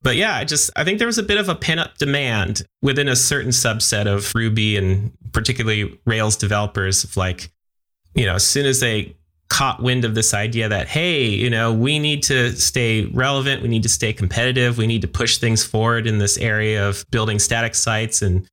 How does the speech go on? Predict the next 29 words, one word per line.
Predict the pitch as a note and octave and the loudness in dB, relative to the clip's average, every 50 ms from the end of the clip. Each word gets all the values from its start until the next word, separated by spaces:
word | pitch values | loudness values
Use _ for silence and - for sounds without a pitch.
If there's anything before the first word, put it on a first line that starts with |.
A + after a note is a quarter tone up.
| _ _ - | _ _ -2
using | - A#2 A2 A2+ G#2+ G2+ | 0 0 2 0 0 0
Jamstack | F#2+ G#2 G#2 G#2+ A2 G#2+ - - A2 A2 - - | 0 0 0 0 0 0 0 0 0 -2 -2 -4
architecture, | - A2+ A#2+ A#2+ - - - A#2+ A2+ - - - - A2+ A2 A2 | -4 -4 -4 -4 -4 -6 -4 -4 -4 -2 -2 -2 0 0 0 -2
but | A2 A#2 G#2+ G2 - - - - | -2 0 0 0 -2 -2 -4 -4
still | - - - - D#3 D#3+ D#3+ | -2 -2 0 0 0 0 0
being | D#3 D#3+ D#3 D3+ C#3+ B2+ | 0 0 0 0 0 2
Rubyists | C#3+ G3 A3+ F3 - F#2 B1+ - - - - - | 2 0 0 0 -2 -2 -2 0 -2 -2 0 0
instead | A#2+ A2 G2 G2 - - A#2 A2 G#2+ | 0 0 0 0 0 -2 -2 -2 0
of | A2+ G#2+ G#2+ - - - _ | 0 -2 -2 -4 -6 -8 _
going | - A2 G#2 G2 G#2 G#2 G#2 | -2 -2 0 0 0 -2 -2
to | G#2+ G#2 G2+ G#2+ - _ _ _ _ _ _ _ _ | 0 -2 -2 -4 -6 _ _ _ _ _ _ _ _
pick | - A#2+ B2 - | -4 -2 0 0
up | A2 - - | -2 -2 -2
Gatsby | - G#2+ A2 A2 - - - - A2+ A2 A2 G#2+ G#2+ | -2 -2 -2 -2 -2 -2 -2 0 0 0 0 0 0
or | G#2 G2+ | 0 0
some | G2+ - - G#2 G2+ | 0 0 0 0 0
other | G#2+ G#2 G#2+ G#2+ | 0 0 -2 -2
project | G2 - A2+ G2 G2+ G#2 - G2 G2+ - - | -2 -2 -2 -2 -2 -2 -2 -2 -4 -2 -2
that | G2 F#2+ - - - | -2 -2 -4 -4 -4
has | - A2+ G2 G2 - | -2 -2 -2 0 0
nothing | G2 G2+ - - G2 | -2 -2 -2 -2 -2
to | F#2 | 0
do | F#2 G2+ | 0 0
with | G2+ G2 G2+ - - | 0 -2 -2 -2 -4
Ruby. | A2 A2 G#2 G#2 F#2+ F#2+ G2 - _ _ _ _ _ _ _ _ _ - | -2 0 0 0 0 0 -2 -4 _ _ _ _ _ _ _ _ _ -4
So | - - C#3+ C#3 | -2 0 2 2
that | C#3+ E3+ F#3+ - | 0 0 -2 -2
was | F#3 D#3 C3 | -4 -4 -4
great. | A#2+ A2+ A2 G#2+ G2 G2 A#1+ - | -2 -2 -2 -2 -2 -2 -4 -6